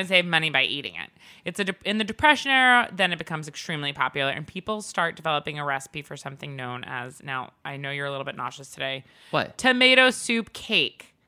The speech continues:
Speaker 2: Oh, no, I've read about that.
Speaker 1: Okay, it's a
Speaker 2: I
Speaker 1: spice
Speaker 2: just
Speaker 1: cake.
Speaker 2: Yeah, yeah, yeah.
Speaker 1: Sometimes M F K Fisher wrote about it, our homegirl, um, and sometimes referred to as mystery cake because people didn't want to <laughs> tell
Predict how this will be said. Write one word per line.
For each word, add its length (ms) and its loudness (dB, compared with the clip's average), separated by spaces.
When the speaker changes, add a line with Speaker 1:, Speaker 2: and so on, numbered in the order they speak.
Speaker 2:
Oh, 100 4
no, 140 2
I've 180 2
read 140 4
about 260 2
that. 160 8
Speaker 1:
Okay, 240 6
it's 160 -2
a 40 4
Speaker 2:
I 200 10
Speaker 1:
spice 220 6
Speaker 2:
just 240 2
Speaker 1:
cake. 560 4
Speaker 2:
Yeah, 120 0
yeah, 140 -2
yeah. 360 -2
Speaker 1:
Sometimes 600 4
M 240 -6
F 120 0
K 200 4
Fisher 300 -2
wrote 200 0
about 220 0
it, 180 2
our 180 8
homegirl, 560 2
um, 400 6
and 180 0
sometimes 380 0
referred 300 0
to 80 0
as 120 2
mystery 560 2
cake 380 0
because 240 -4
people 240 -4
didn't 160 -4
want 160 2
to 120 -6
<laughs> 20 -14
tell 340 2